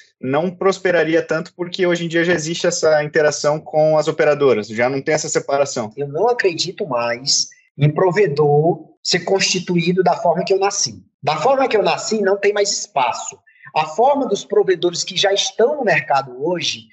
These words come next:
Speaker 2: a saída deles, porque está havendo uma consolidação de mercado, seja pelos fundos que estão sendo, que estão comprando vários provedores, e os próprios provedores que estão se unindo,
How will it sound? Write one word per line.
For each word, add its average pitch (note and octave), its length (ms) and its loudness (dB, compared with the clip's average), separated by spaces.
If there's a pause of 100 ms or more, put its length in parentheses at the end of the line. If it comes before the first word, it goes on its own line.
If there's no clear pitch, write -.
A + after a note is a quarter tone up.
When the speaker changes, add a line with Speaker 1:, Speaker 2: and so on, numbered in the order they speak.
(360)
Speaker 2:
a E3+ 100 -2
saída G#3+ 600 0
deles, D3+ 680 0
porque D#3 180 0
está F#3+ 380 2
havendo G3 360 2
uma G3 140 0
consolidação A#3 1000 0
de A#3 100 -6
mercado, E3 480 -2
seja F#3+ 320 2
pelos G3 380 0
fundos G#3 600 -2
que - 100 -8
estão E3+ 200 -2
sendo, E3+ 380 -4
que - 100 -10
estão E3 220 -2
comprando E3 720 0
vários G#3+ 340 2
provedores, D3 680 0 (260)
e A3 80 -2
os A#3 160 -6
próprios D4 460 2
provedores F#3 500 2
que F#3 100 -8
estão D#3 200 -2
se C#3 180 -14
unindo, C3+ 420 -2